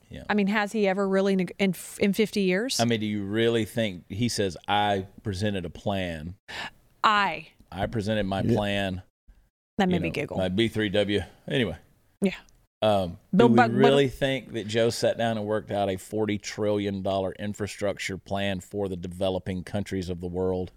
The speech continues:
Speaker 3: Not, not somebody that's sleeping twelve hours a night and then taking a couple of naps during the day.
Speaker 1: Yeah.
Speaker 3: There's no way.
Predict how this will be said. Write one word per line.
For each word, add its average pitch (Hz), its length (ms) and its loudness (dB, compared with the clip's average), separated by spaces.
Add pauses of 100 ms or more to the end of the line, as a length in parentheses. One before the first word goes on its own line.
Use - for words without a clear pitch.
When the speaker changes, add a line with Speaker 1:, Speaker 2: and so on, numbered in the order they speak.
(240)
Speaker 3:
Not, 113 280 -2 (120)
not 123 180 6
somebody 135 280 6
that's 107 140 0
sleeping 113 360 4
twelve 107 300 6
hours 104 280 4
a 101 60 0
night 98 320 4 (160)
and 95 140 6
then 92 120 6
taking 90 600 2 (180)
a 90 280 6
couple 95 280 4
of 90 60 4
naps 92 300 2
during 92 200 2
the 80 80 2
day. 85 300 4 (380)
Speaker 1:
Yeah. - 120 -14 (400)
Speaker 3:
There's - 80 -4
no 98 140 6
way. 87 220 4